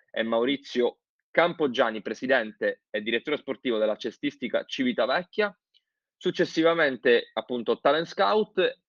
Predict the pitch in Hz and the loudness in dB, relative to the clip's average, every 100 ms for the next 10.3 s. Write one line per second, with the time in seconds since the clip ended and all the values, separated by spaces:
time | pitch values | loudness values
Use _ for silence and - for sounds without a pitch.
0 | - 139 139 135 185 202 208 175 123 113 | -2 2 2 2 -2 -2 -2 -2 -4 -6
1 | - 117 110 113 113 120 131 139 135 123 | -8 -8 -2 2 2 2 0 -2 -4 -2
2 | 110 110 120 131 190 175 123 113 135 131 | -2 -2 -2 -2 -4 -4 -2 -2 -2 -2
3 | 127 - - 117 113 123 131 139 170 127 | -4 -6 0 2 2 0 0 2 2 2
4 | 110 - 117 104 117 113 113 117 139 127 | -2 -2 -6 -4 -4 -2 0 2 0 -2
5 | 123 117 117 - - - 107 107 104 _ | 0 0 0 -6 -6 -2 0 0 -2 _
6 | _ _ 131 123 123 123 - 139 113 - | _ _ -4 -2 -2 -2 0 2 2 0
7 | _ _ _ - 120 151 151 127 147 - | _ _ _ -12 2 4 4 2 0 -2
8 | - 180 170 185 196 - _ 131 127 127 | 2 4 4 2 -4 -8 _ 0 4 4
9 | 131 151 123 120 113 127 - - 117 104 | 2 0 0 0 -4 -6 -6 -6 -6 -4
10 | 95 104 104 | -8 -8 -8